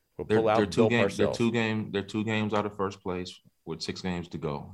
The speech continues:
Speaker 2: They're, they're in the thick of it, Jim.
Speaker 1: Would you rather be coached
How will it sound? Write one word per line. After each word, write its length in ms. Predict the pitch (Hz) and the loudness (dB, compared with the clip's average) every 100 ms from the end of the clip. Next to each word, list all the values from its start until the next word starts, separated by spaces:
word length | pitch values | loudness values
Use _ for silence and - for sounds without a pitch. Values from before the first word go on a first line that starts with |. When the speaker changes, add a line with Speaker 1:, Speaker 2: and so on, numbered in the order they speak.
| - | -8
Speaker 2:
They're, 260 | 92 92 - | -2 -2 -2
they're 180 | 92 87 | -4 -2
in 100 | 95 | -2
the 60 | 92 | -2
thick 220 | 92 - | -4 -6
of 120 | 65 | -12
it, 40 | 64 | -12
Jim. 240 | 71 71 - _ _ _ _ _ _ _ _ _ - | -12 -14 -18 _ _ _ _ _ _ _ _ _ -12
Speaker 1:
Would 120 | 127 | -6
you 80 | 214 | -2
rather 320 | 240 202 190 | 2 2 2
be 140 | 139 | -2
coached 500 | 135 139 135 143 - | 0 2 2 0 -12